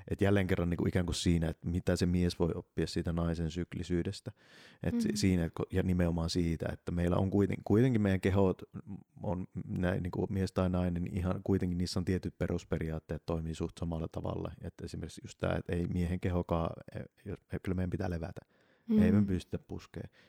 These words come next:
Speaker 2: Mm-hmm.
Speaker 1: Ja myös se, että jos liikaa lepää, niin ei sekään seura-, siitä ei seuraa myöskään hyvää. Että meidän,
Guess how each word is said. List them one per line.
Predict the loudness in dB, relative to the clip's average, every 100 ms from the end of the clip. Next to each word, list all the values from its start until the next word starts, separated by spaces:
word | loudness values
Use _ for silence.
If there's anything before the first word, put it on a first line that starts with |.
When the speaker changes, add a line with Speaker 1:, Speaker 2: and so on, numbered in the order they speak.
| -8
Speaker 2:
Mm-hmm. | -6 -4 -2 2
Speaker 1:
Ja | 2
myös | 2 0
se, | -2
että | -2
jos | -4
liikaa | -2 0 2 2
lepää, | 2 0 0
niin | -2 -6 -8
ei | -6
sekään | -4 -4 -2
seura-, | -2 -4
siitä | -2 -2
ei | 0
seuraa | -2 -2 -2
myöskään | -4 -8 -8 -8
hyvää. | -8 -8
Että | -10
meidän, | -12